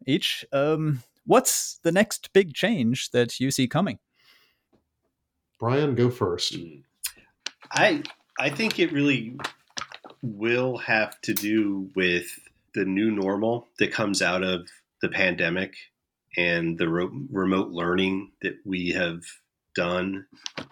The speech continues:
Speaker 3: throughout this last year and will continue probably to do for at least the near future. So figuring, I, I don't know exactly what that's gonna be, but I think it's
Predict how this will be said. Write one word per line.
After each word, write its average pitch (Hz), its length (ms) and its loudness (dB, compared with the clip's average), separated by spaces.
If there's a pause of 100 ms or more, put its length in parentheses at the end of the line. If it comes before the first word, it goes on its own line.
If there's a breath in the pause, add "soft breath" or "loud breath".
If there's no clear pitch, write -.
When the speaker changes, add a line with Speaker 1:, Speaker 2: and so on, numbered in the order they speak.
(180)
Speaker 3:
throughout 95 560 0
this - 220 -2
last 92 320 0
year 98 460 -4 (220)
and 90 160 -6
will 82 100 -6
continue 87 460 -4
probably 87 280 0
to 87 100 -2
do 87 260 -4
for 87 340 -8 (720 loud breath)
at - 80 0
least 175 220 0
the - 80 -4
near 85 220 -4
future. 98 520 -4 (800 loud breath)
So 139 240 0
figuring, 143 600 2
I, 127 280 2
I 135 40 2
don't 156 180 2
know 143 140 4
exactly 135 500 0
what 101 200 -2
that's 101 240 0
gonna 101 200 2
be, 123 220 2
but 87 160 -2
I 90 80 2
think 107 280 -2
it's - 540 -2